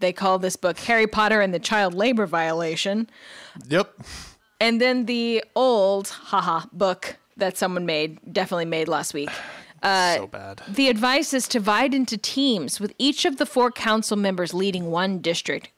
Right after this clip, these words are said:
Speaker 1: Cool, sound, that's never gonna backfire. This is the point at which I'm like, "All right, great. So we are gonna divide into teams. So immediately it's gonna be an us versus them mentality and partisan mentality that we've created."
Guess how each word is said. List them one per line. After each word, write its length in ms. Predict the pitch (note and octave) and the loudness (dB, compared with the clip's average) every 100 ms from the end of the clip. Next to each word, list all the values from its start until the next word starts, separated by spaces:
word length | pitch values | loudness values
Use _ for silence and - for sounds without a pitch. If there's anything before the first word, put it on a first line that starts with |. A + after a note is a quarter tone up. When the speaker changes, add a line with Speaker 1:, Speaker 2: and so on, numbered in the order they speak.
| - | -6
Speaker 1:
Cool, 420 | - B3+ - - | 0 4 2 0
sound, 440 | - G#3 F3+ E3+ - | 0 2 2 0 0
that's 280 | G3 F3+ | 0 0
never 220 | F#3+ F3+ F3 | -2 0 0
gonna 160 | F3 | -2
backfire. 520 | D#3 E3 E3+ E3+ C3+ B2+ - - - | 0 0 0 0 0 -2 -10 -20 -6
This 180 | - D#4 | -2 2
is 120 | F#4+ | 2
the 80 | C4+ | 2
point 200 | B3+ A#3+ | 4 2
at 60 | G3+ | 4
which 180 | G3+ G#3+ | 2 2
I'm 120 | F#3+ | 2
like, 180 | F3 - | 0 0
"All 100 | A3 | 2
right, 180 | G3+ E3 | 2 2
great. 280 | G#3 E3+ - | 2 2 2
So 260 | G#3 F3 - - - | 2 2 0 -8 -2
we 120 | G#3+ | 2
are 180 | F#3+ A#3 | 4 4
gonna 140 | C#4+ C4+ | 4 4
divide 240 | A3+ A3 | 4 4
into 220 | A3 G#3+ | 2 0
teams. 400 | G3+ F#3 D#3 F3 | -2 -2 -2 -4
So 220 | - A#3 | 0 2
immediately 680 | G#3 G#3 A3+ B3 E3+ F#3+ F3 | 4 4 6 4 4 0 0
it's 140 | F#3+ - | -2 0
gonna 180 | G3 | 0
be 140 | F#3 F#3 | 2 0
an 80 | - | 0
us 180 | F#3 | -2
versus 340 | - F#3 G#3 F#3+ | -2 -2 -2 -2
them 200 | F#3 F3+ | -2 0
mentality 560 | G3 G3 D#3+ D#3+ F3 | -2 -2 -4 -2 -2
and 180 | F#3+ F3+ | -4 -4
partisan 460 | - D#3+ D#3+ F3+ F#3 | -2 0 0 -2 -2
mentality 500 | F#3+ F#3+ C#3+ D#3 D#3+ | -2 -4 -4 -2 -4
that 100 | - | -4
we've 180 | F3+ - | -6 -6
created." 360 | D#3 D#3 F3 | -4 -4 -6